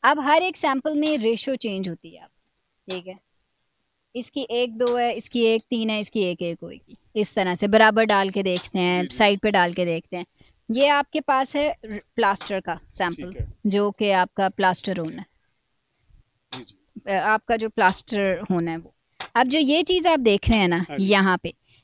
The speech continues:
Speaker 1: ये हमने पहले सैंपल लगवाया था कोई दस से बारह दिन पहले,
Speaker 2: अच्छा।
Speaker 1: जो अंदर फिलिंग होनी है, जो अभी मैंने आपको दिखाई है।
Speaker 2: ये तो मुझे ऐसे लग रहा है जैसे इसी building का कोई part जो है वो
Speaker 1: द-,
Speaker 2: रह गया था बाहर।
Speaker 1: Exactly, that is
Speaker 2: लेकिन
Speaker 1: why we
Speaker 2: ये
Speaker 1: are
Speaker 2: है
Speaker 1: using
Speaker 2: नहीं है।
Speaker 1: same materials।
Speaker 2: जी, same material।
Speaker 1: ये जो है,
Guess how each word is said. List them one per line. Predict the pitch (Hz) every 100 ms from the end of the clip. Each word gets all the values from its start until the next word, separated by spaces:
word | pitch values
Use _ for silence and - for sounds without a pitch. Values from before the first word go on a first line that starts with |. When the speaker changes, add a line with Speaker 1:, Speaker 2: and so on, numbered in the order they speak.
| -
Speaker 1:
ये | 214 311
हमने | 330 320 359
पहले | - 269 277 320
सैंपल | 294 254 240 302
लगवाया | 294 247 226 240
था | 269 277
कोई | 277 247
दस | 196 214
से | - 247
बारह | 190 190 247
दिन | 240 214
पहले, | 185 165 165 208 -
Speaker 2:
अच्छा। | 135 - - 196
Speaker 1:
जो | 233 - 254
अंदर | 262 269
फिलिंग | 254 220 196
होनी | 180 165 147
है, | 170 - - - -
जो | 196 208
अभी | 214
मैंने | 226 208
आपको | 190 - 185
दिखाई | 175 180 185
है। | 190
Speaker 2:
ये |
तो | 226 226
मुझे | 220 226
ऐसे | 202 220
लग | 180 180
रहा | 208
है |
जैसे | 208 190 214
इसी | 185 214
building | 180 170 170 180
का | 185
कोई | 175 170 175
part | - 147 156 156
जो | 160 165
है | 165
वो | 175 156
Speaker 1:
द-, | 190 196 190
Speaker 2:
रह | - 143 151
गया | 156 147
था | 147
बाहर। | 135 120
Speaker 1:
Exactly, | 220 196 196 190 208
that | 208 208
is |
Speaker 2:
लेकिन | 240 262
Speaker 1:
why | 220 233
we |
Speaker 2:
ये | 240 262
Speaker 1:
are |
Speaker 2:
है | 262 262
Speaker 1:
using | 269
Speaker 2:
नहीं | 277 -
है। | 262 269
Speaker 1:
same | 269
materials। | 247 240 220 220 226
Speaker 2:
जी, | 156
same | - 151
material। | 139 127
Speaker 1:
ये | 214 262 311
जो | 349 339
है, | 311 320